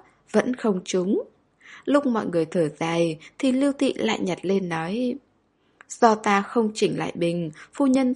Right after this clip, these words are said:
thử ném lại lần nữa xem." Tê chỉ cười nhìn đi chỗ khác, không muốn nhận lấy, bỗng Tân Lộ tiến tới, ghé sát vào tai nàng thì thầm. Lưu Thị lại đưa mũi tên gỗ tới.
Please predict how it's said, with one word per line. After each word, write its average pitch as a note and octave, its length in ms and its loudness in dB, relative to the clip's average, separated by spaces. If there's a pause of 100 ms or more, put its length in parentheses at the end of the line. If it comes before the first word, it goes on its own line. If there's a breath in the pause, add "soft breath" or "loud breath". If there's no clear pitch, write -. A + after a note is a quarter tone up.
thử A#3+ 200 4
ném F3 280 -2
lại C4+ 180 0
lần E3+ 220 -2
nữa G3 140 -2
xem." A#3+ 400 0 (1040)
Tê G3+ 180 8
chỉ F3 220 0
cười D#3 340 0
nhìn D#3+ 220 -4
đi F3+ 120 2
chỗ F#3+ 180 -2
khác, D4 340 -2 (180)
không G3 300 0
muốn F3 180 -2
nhận A#3 160 0
lấy, G3 420 2 (300 loud breath)
bỗng C#4 260 4
Tân C#4 120 4
Lộ B3+ 180 4
tiến G3+ 300 0
tới, G#3 420 4 (240 loud breath)
ghé A3 180 2 (160)
sát G#4+ 280 -2
vào F#3 120 -4
tai F#3+ 280 -6
nàng E3 340 -4
thì E3+ 260 2
thầm. D#3+ 360 -4 (560 soft breath)
Lưu A3 300 8
Thị D3+ 420 0 (140 loud breath)
lại A3 320 -2
đưa G3+ 180 2
mũi G3 280 2
tên F#3+ 220 0
gỗ G3+ 260 2
tới. G3+ 360 2